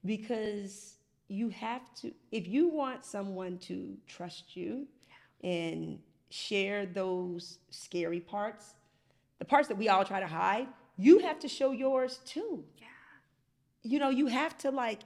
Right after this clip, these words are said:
Speaker 1: extend that and show yours too. So I value vulnerability. Um, I value laughter. I do value <laughs> laughter.
Speaker 2: Yes. All, yes.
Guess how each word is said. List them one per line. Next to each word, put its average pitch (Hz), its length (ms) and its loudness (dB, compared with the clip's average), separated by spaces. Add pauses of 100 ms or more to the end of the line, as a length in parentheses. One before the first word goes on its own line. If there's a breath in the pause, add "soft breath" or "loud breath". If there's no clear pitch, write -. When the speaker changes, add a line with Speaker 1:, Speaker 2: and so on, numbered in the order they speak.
Speaker 1:
extend 254 520 -2
that 165 260 -4
and 196 120 -6
show 226 160 -4
yours 214 340 -4
too. 214 220 -8
So - 140 -8
I 202 100 -4
value 190 500 -6
vulnerability. 175 760 -12 (600 soft breath)
Um, 202 320 -2
I 175 180 -4
value 170 540 -4 (460)
laughter. 180 500 -6 (1120)
I 190 120 2
do 190 260 0
value 170 340 2
<laughs> - 60 -14
laughter. 202 340 2
Speaker 2:
Yes. 156 60 -4 (180)
All, 226 380 4
yes. 180 240 -2